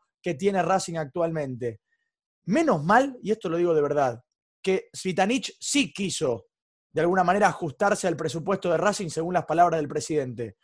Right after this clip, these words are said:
Porque si no hubiese corrido la misma suerte que Javi García, y no importa que sea Darío Zitanich, porque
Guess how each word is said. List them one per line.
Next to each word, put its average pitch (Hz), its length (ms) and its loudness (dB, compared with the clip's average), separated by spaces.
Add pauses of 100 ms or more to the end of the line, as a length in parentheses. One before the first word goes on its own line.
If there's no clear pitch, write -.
(220)
Porque 170 200 -6
si - 160 -4
no 240 120 4
hubiese 254 340 0
corrido 196 320 2
la 190 140 6
misma 214 340 0
suerte 240 340 0
que 180 100 -4
Javi 220 240 4
García, 165 540 2 (280)
y 180 100 -2
no 240 140 4
importa 269 520 2
que 190 120 0
sea 226 420 6 (260)
Darío 208 320 4
Zitanich, 185 600 0 (320)
porque 170 480 0